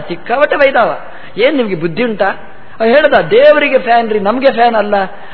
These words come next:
ನಮ್ಗೆ ಫ್ಯಾನ್ ಅಂತ ತಿಳ್ಕೊಂಡಿದ್ದೀರಾ?" ನನಗೆ ಆಯ್ತು, ಖುಷಿ ಆಯ್ತು, ಭಾರಿ ಸಂತೋಷ ಆಯ್ತು. ಅವನ ಭಕ್ತಿ ಬೈದದ್ದು ಬೇಜಾರಾಗ್ಲಿಲ್ಲ, ಅವನ ಅನುಸಂಧಾನ ಖುಷಿ ಆಯ್ತು. ನೋಡಿ, ದೇವರಿಗೋಸ್ಕರ ಫ್ಯಾನ್ ಅಂತ.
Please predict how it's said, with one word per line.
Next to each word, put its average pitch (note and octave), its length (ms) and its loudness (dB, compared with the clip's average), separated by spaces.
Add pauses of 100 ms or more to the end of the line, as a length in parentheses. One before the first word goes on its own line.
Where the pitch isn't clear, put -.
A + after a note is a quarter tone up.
ನಮ್ಗೆ A#3 240 -2
ಫ್ಯಾನ್ B3+ 300 2
ಅಂತ G#3 100 -4
ತಿಳ್ಕೊಂಡಿದ್ದೀರಾ?" G3+ 640 -2 (200)
ನನಗೆ D#3 220 -8
ಆಯ್ತು, D#3+ 340 -4
ಖುಷಿ - 240 -8
ಆಯ್ತು, F3 160 -4
ಭಾರಿ D#3 220 -2
ಸಂತೋಷ E3+ 420 -2
ಆಯ್ತು. D#3 200 0
ಅವನ D#3 120 -2
ಭಕ್ತಿ E3+ 480 -4 (340)
ಬೈದದ್ದು G3+ 340 2
ಬೇಜಾರಾಗ್ಲಿಲ್ಲ, G#3+ 720 2
ಅವನ - 420 -8
ಅನುಸಂಧಾನ C#4+ 560 2
ಖುಷಿ B3+ 240 -4
ಆಯ್ತು. F3+ 300 -2 (500)
ನೋಡಿ, A#3 200 -4
ದೇವರಿಗೋಸ್ಕರ C#4 800 2
ಫ್ಯಾನ್ A3 300 2
ಅಂತ. D#3 260 -8